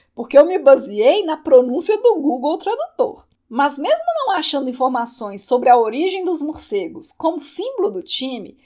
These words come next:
eu acredito que deve ter algum tipo de relação com algumas cavernas que ocorrem na província de Sukhothai,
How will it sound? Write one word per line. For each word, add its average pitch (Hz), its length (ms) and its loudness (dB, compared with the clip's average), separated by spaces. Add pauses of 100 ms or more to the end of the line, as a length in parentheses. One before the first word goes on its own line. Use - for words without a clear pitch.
(300)
eu 554 320 6
acredito 233 580 -8
que 302 140 -6
deve 285 300 0
ter 311 180 -2
algum 285 420 0
tipo - 460 -10
de 220 160 -10
relação 311 800 -4 (260)
com 349 140 4
algumas 349 680 2
cavernas 320 840 -2
que - 240 -4
ocorrem 359 760 0
na 302 340 -6
província 247 680 -4
de 262 140 -10
Sukhothai, 294 880 -4